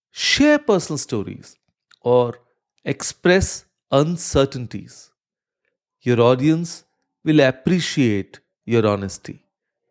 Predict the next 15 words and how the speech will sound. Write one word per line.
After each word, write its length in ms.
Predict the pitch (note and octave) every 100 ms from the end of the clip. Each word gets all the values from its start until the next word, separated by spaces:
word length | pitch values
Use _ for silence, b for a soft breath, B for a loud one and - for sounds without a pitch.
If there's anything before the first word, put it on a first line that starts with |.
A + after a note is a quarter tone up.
| _ _
and 180 | - A#2
it 120 | G#2+
will 120 | B2+ A#2+ -
create 480 | B2+ A2+ A#2+ C3 C3
a 140 | A#2 G2+ _
genuine 600 | - G#3+ G#3 G#3 G3 F#3
connection. 600 | - G#2 - - - _ _ _ _ _ _ _ _ _ - B B B B
So 160 | -
when 220 | F#2+ A#2
you 100 | C#3+
embrace 600 | E3 D3+ C3 C3 F#3 G3+
it, 300 | A#2+ G#2 - - _ _ _ _
you 140 | C3
become 580 | A2 B2 - B2 A#2 A#2+ _ _ _ _ -
relatable. 800 | A2 A#2+ B2 A#2+ - F#2 -